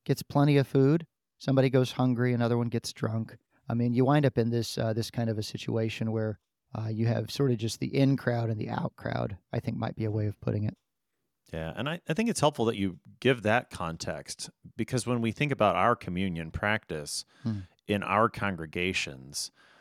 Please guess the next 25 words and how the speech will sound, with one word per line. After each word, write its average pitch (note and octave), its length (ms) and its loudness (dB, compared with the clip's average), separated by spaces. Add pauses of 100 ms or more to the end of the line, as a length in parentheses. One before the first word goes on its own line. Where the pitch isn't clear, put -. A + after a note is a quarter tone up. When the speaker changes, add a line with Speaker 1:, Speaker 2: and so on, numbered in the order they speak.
(320)
Speaker 2:
we - 280 -6
should E3 240 0
be E3+ 100 0
thinking A#2+ 300 -2
about G2+ 220 2
those G2 180 0
divisions G2 640 0
that E2+ 260 -6
could C3 360 2
exist F#2+ 500 -2
or E2 60 -8
could - 260 -2
come G2 240 -2
up F2 200 -4
within A#2 420 -2
our A2 200 2
own F#2+ 220 -2
congregation E2+ 920 -8 (280)
first - 840 -4
when G#2 280 0
we G2 140 0
think F#2+ 280 -4
about E2 340 -2
this D#2+ 260 -6
text. - 640 -10